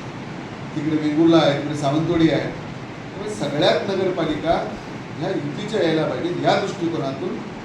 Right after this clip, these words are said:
प्रामाणिक प्रयत्न सगळ्यांना बरोबर घेऊन या ठिकाणी जातो. काय आहे, दोन्ही पार्टी वेगळ्या आहेत, दोघांचं अलायन्स आहे. उद्या हा जो सगळा इथला निर्णय होईल, तो निर्णय वरचीच मंडळी घेणार आहे.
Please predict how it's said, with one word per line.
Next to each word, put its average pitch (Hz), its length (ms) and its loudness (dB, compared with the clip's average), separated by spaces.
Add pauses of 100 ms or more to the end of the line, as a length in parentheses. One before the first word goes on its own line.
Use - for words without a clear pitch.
(460)
प्रामाणिक 175 460 2
प्रयत्न 165 300 2
सगळ्यांना 180 340 0
बरोबर 160 320 2
घेऊन 165 160 0
या 147 80 -2
ठिकाणी 143 240 -6
जातो. - 220 -4 (760)
काय 151 120 -8
आहे, 151 100 -4 (1120)
दोन्ही 165 200 0
पार्टी 151 300 0
वेगळ्या 143 240 0
आहेत, 135 120 -2
दोघांचं 139 280 -4
अलायन्स 127 400 -2
आहे. - 80 -6 (1700)
उद्या 160 240 2
हा 196 460 -2
जो 185 120 0
सगळा 180 240 0
इथला 165 260 2
निर्णय 147 300 2
होईल, 117 540 -2
तो - 140 -8
निर्णय 180 240 -2 (380)
वरचीच - 240 -2
मंडळी 220 360 -4
घेणार 160 280 4
आहे. - 320 -4